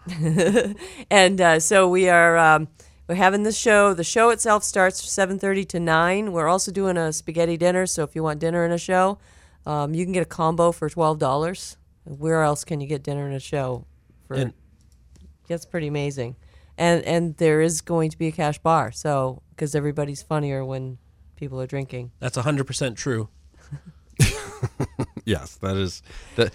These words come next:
Speaker 3: studies have shown that, actually.
Speaker 1: I'm not even funny, and I could probably get up if everybody has enough to drink and sound funny.
Speaker 3: It might happen.
Speaker 1: All right.
Speaker 3: <laughs> We'll see what happens. I know people in, in this. So,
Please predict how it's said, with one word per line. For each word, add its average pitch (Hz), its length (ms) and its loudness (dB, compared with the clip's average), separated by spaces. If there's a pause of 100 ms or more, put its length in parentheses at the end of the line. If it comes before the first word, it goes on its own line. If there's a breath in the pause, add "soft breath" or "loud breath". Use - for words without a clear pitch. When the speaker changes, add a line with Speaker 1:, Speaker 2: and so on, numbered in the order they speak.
Speaker 3:
studies 160 440 2
have 113 160 -4
shown 113 300 0
that, 71 320 -8
actually. 80 480 -6 (120)
Speaker 1:
I'm 208 200 4
not 220 180 6
even 180 220 -4
funny, 185 420 0
and 135 100 -4
I 156 60 0
could 156 180 -8
probably 170 340 -2
get 160 180 0
up 156 160 -2
if - 160 -6
everybody 147 400 -2
has 147 240 -6
enough 143 240 -6
to 139 80 -16
drink 143 280 -6
and 123 200 -12 (280)
sound 143 360 -6
funny. 175 260 -2
Speaker 3:
It 135 100 2
might 131 220 2
happen. 117 460 0 (400)
Speaker 1:
All 143 80 -8
right. 170 160 -2
Speaker 3:
<laughs> - 180 -4
We'll 185 120 -6
see 143 200 -2
what 120 140 0
happens. 104 420 -4 (420)
I 120 120 2
know 139 160 2
people 87 460 -8 (180)
in, 85 180 -8
in 90 160 -2
this. 76 360 -10
So, 87 360 -2